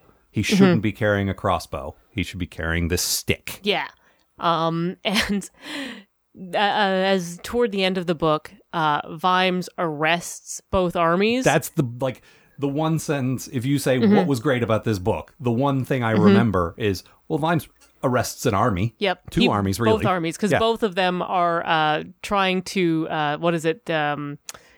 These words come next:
Speaker 2: uh,
Speaker 1: Breach
Speaker 2: break
Speaker 1: of the
Speaker 2: the
Speaker 1: peace or
Speaker 2: breach of the
Speaker 1: something like,
Speaker 2: peace,
Speaker 1: yeah.
Speaker 2: which is what an army does,
Speaker 1: What
Speaker 2: so
Speaker 1: I
Speaker 2: it's illegal.
Speaker 1: loved, what I loved was the play on,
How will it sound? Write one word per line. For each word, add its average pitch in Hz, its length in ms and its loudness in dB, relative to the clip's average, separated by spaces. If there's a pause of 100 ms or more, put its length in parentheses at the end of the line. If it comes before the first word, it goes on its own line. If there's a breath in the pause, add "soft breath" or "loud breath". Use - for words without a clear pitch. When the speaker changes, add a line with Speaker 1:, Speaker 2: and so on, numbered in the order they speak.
(140 loud breath)
Speaker 2:
uh, 139 600 -4
Speaker 1:
Breach 170 180 2
Speaker 2:
break 196 120 4
Speaker 1:
of 117 60 0
the 117 60 4
Speaker 2:
the 190 60 -2
Speaker 1:
peace 110 200 2
or - 20 4
Speaker 2:
breach 214 100 4 (100)
of 208 120 4
the 190 60 2
Speaker 1:
something 175 40 0
like, - 80 -2
Speaker 2:
peace, 208 260 4
Speaker 1:
yeah. 95 160 4
Speaker 2:
which 196 200 0
is 180 320 -2
what 190 220 -4
an 185 100 -2
army 180 260 0
does, 180 320 0
Speaker 1:
What 180 140 2
Speaker 2:
so 156 60 2
Speaker 1:
I 170 100 4
Speaker 2:
it's 220 120 0
illegal. 123 420 2
Speaker 1:
loved, - 100 -12 (120)
what 147 220 -2
I 160 120 2
loved 147 280 -2
was 113 280 -2
the 120 140 -2
play 113 480 2
on, 98 400 0